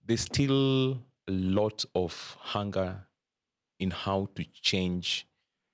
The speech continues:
and, uh, you know, direct an organization to that point where it will be able to deliver value. And I think locally, an organization that has really, um, attained success in terms of, you know, shifting how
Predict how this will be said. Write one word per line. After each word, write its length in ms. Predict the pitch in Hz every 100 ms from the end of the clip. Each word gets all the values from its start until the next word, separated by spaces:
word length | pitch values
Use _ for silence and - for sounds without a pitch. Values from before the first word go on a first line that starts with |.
| _ _ _ -
and, 340 | 87 85 82
uh, 120 | 82 -
you 80 | -
know, 160 | 101 90
direct 600 | 90 87 95 107 - -
an 120 | 87
organization 540 | 82 85 80 90 95
to 480 | - - 80 80 82 80 - -
that 240 | 90 - - -
point 380 | 95 87 82 -
where 300 | 92 85 82
it 160 | -
will 80 | 85
be 160 | 78 82
able 180 | 85 82
to 140 | -
deliver 260 | 80 80 78
value. 400 | 78 82 76 71 - - - -
And 120 | 98
I 40 | 104
think 360 | - 143 - - -
locally, 800 | 101 92 98 113 113 85 87 98 - -
an 140 | 87 90
organization 520 | 90 90 85 101 95
that 120 | 87
has 240 | 85 85
really, 440 | 101 98 90 85 85 - _ _ _
um, 480 | 85 82 78 78 - - - - _
attained 400 | - - 113 107
success 760 | - 90 - 87 80 - - - _ -
in 80 |
terms 440 | 82 - 98 92 85
of, 320 | 82 - - - - - - - - _ _ _ -
you 80 | 101
know, 160 | 82
shifting 600 | 82 - 120 - 117 107 104
how 480 | - 101 95 95